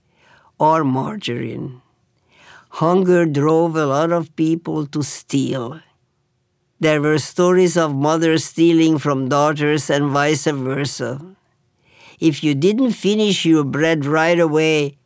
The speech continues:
you had to hide it under your head at night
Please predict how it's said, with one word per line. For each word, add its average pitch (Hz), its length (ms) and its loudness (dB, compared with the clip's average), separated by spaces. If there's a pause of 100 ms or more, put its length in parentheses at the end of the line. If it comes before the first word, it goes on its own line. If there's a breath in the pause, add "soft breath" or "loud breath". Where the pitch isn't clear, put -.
(360)
you 165 160 4
had 170 340 -2
to 196 140 2
hide 165 340 2
it 170 140 2
under 160 400 2
your 151 340 2
head 156 360 0
at 143 200 -2
night 151 460 0